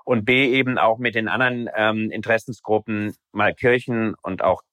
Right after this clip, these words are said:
Gewerkschaften, ähm, da früh genug jetzt einen Modus zu finden, dass das nicht aussieht, wie man möchte, alten Wein in neuen Schläuchen verkaufen, sondern dass das be-, bewusst auf die Nach-Corona-Zeit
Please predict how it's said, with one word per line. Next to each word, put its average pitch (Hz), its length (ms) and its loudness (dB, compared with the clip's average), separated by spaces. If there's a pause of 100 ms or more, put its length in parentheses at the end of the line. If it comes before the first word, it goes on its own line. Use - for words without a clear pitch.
Gewerkschaften, 107 840 -2 (300)
ähm, 101 200 0
da 104 100 4
früh 117 240 -2
genug 110 380 2
jetzt 104 240 0
einen 104 80 0
Modus 110 340 0
zu 107 100 -2
finden, 107 600 0 (340)
dass 110 180 0
das 104 200 0
nicht 113 340 0
aussieht, 107 580 0 (280)
wie 104 520 0
man 101 220 0
möchte, 98 640 2 (380)
alten 117 380 2
Wein 110 260 2
in 107 100 -2
neuen 104 260 4
Schläuchen 120 400 2
verkaufen, 123 540 0
sondern 110 240 2
dass 104 140 0
das 104 140 -10
be-, 101 340 -4
bewusst 110 520 0
auf 101 160 2
die 104 260 -2 (360)
Nach-Corona-Zeit 110 1500 2